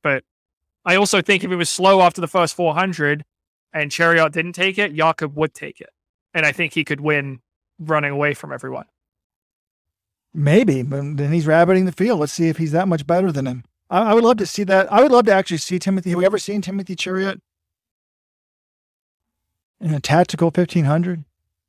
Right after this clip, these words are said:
Speaker 1: I know in the Diamond League, sometimes he'll,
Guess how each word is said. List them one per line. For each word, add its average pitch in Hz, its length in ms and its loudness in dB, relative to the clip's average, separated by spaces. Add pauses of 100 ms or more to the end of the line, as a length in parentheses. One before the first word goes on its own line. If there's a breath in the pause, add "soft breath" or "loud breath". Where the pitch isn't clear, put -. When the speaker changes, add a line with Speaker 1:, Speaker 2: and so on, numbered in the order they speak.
(600)
Speaker 1:
I 196 140 0
know 277 160 4
in 349 80 2
the 320 60 0
Diamond 208 500 2
League, 240 240 0
sometimes 196 800 0
he'll, 165 460 0